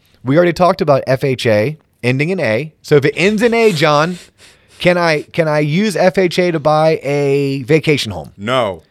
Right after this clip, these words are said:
Speaker 1: Okay, it ends in A. Can I use F H A to buy an investment property?
Speaker 2: No.
Speaker 1: Yes. Why? 'Cause it ends in A. A is only for what types of properties?
Speaker 2: Primary residences.
Speaker 1: Yes, primary residences. Okay.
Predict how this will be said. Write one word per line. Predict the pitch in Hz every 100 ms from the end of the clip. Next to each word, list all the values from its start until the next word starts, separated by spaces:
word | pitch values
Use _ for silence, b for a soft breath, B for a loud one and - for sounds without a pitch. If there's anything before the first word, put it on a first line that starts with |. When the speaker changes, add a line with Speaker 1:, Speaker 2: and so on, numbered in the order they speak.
| _ _
Speaker 1:
Okay, | 135 143 139
it | 143
ends | 151 208 202
in | 233
A. | 226 165
Can | - 151
I |
use | 139 156 190 196 190 -
F | 160 165
H | 170 160
A | 151 147
to | 156
buy | 123 127 127 135
an | 123 151
investment | 196 - 107
property? | 90 - - _ _ _ _ _ _ _ _ _
Speaker 2:
No. | - 113 101 107 123 123 98 80
Speaker 1:
Yes. | 101 143 147 -
Why? | 117 151 165
'Cause | 127
it | 110
ends | 131 139
in |
A. | 151 143 90 -
A | 131 151 170
is | 131
only | 135 147 156
for | - 151
what | 127 143
types | 143 131
of | 127
properties? | 113 147 160 160
Speaker 2:
Primary | 156 156 151
residences. | 156 170 151 139 110 104 87
Speaker 1:
Yes, | 117 156 -
primary | - 135 143 156 156
residences. | 143 120 87 78 78 71 -
Okay. | 113 120 110 117